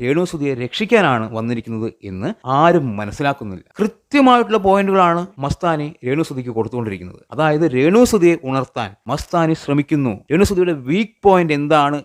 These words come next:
എന്ന് നോക്കി കൃത്യമായി അവിടെ അടിക്കുന്നു. അതിലൂടെ രേണു സുധി ഉയർന്നു വരുന്നു.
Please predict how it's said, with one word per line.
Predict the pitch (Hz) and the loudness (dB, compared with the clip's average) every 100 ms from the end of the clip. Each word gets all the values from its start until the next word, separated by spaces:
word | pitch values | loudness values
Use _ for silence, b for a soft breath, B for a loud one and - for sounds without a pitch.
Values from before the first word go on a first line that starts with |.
| - | -8
എന്ന് | 123 120 | -6 -4
നോക്കി | 117 120 - | -4 -8 -8
കൃത്യമായി | 190 - - 214 180 160 156 - | -8 -8 -2 2 2 2 -2 -6
അവിടെ | 123 139 180 208 | -4 -2 2 4
അടിക്കുന്നു. | 185 143 117 98 92 | 4 2 -8 -10 -8
അതിലൂടെ | 143 208 226 208 190 | -2 2 4 4 0
രേണു | 147 160 | 0 2
സുധി | 170 143 143 - | 0 -2 -12 -8
ഉയർന്നു | 127 139 180 202 | -4 0 2 4
വരുന്നു. | 185 123 92 | 4 2 -2